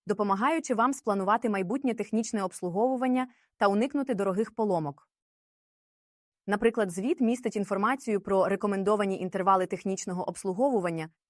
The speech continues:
такі як заміна масла кожні п'ятнадцять тисяч кілометрів або перевірка гальм. Уся ця інформація зручно представлена в одному місці, що дозволяє легко підтримувати ваш автомобіль у відмінному стані.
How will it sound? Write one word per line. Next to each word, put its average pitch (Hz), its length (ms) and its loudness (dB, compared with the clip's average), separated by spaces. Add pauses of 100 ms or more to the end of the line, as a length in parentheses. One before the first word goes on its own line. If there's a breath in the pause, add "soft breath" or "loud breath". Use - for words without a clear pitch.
(100)
такі 208 280 0
як 190 160 2
заміна 196 320 0
масла 196 360 0
кожні 190 320 0
п'ятнадцять 208 520 -2
тисяч - 340 -6
кілометрів 190 580 -2 (240)
або 180 200 4
перевірка 175 460 0
гальм. 151 420 0 (1080)
Уся 220 260 2
ця 220 120 -4
інформація 208 640 0
зручно 220 360 -2
представлена 196 580 0
в 185 60 -2
одному 190 300 0
місці, 202 460 -4 (240)
що - 180 0
дозволяє 202 480 2
легко 208 320 2
підтримувати 190 600 -2
ваш 185 200 2
автомобіль 185 600 -4
у 196 80 -2
відмінному 175 500 -2
стані. 156 440 -4